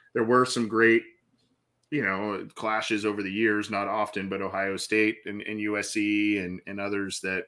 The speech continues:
you know, could be, uh, could end up being a, a pretty good rivalry or, or, or starting of new rivalries here. And especially now with U S C and their new coach and everything, I don't know, maybe it's just the direction that they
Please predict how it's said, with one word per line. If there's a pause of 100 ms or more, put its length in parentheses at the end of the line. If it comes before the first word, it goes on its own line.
you
know,
could
be, (240)
uh, (140)
could
end
up
being
a, (140)
a
pretty
good (1400)
rivalry (100)
or,
or,
or
starting
of
new
rivalries
here.
And
especially
now
with
U
S
C
and
their
new
coach
and
everything,
I
don't
know, (100)
maybe
it's
just
the
direction (580)
that
they